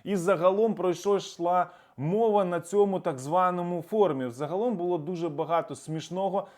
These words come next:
але в той же час цікавого. Тому, е, підпишіться на канал, давайте разом витиснемо російські наративи з нашого Ютубу. Тому прямо зараз під цим відео нажміть кнопку «Натиснути». Півтора мільйони вас дивиться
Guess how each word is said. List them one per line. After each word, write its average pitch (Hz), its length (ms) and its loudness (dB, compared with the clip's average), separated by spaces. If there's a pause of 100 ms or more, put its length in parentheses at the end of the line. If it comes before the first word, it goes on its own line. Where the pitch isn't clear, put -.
(100)
але 220 220 0
в 208 40 0
той 165 140 -6
же 139 120 -8
час 180 340 -4
цікавого. 113 600 -2
Тому, 165 320 -2 (800)
е, 151 200 4
підпишіться 208 800 -2
на 175 140 -4
канал, 214 460 2
давайте 175 380 2
разом 190 580 2
витиснемо 165 880 -4 (260)
російські 196 680 0
наративи 185 640 2
з 143 60 -4
нашого 170 400 -2
Ютубу. 165 480 -2
Тому 175 240 -2
прямо 180 520 2
зараз 170 420 2
під - 300 -4
цим 208 240 0
відео 151 380 0 (280)
нажміть 160 680 -2 (160)
кнопку 165 580 -2 (140)
«Натиснути». 170 720 0
Півтора 180 600 0
мільйони 190 500 0
вас 147 480 0
дивиться 190 680 -2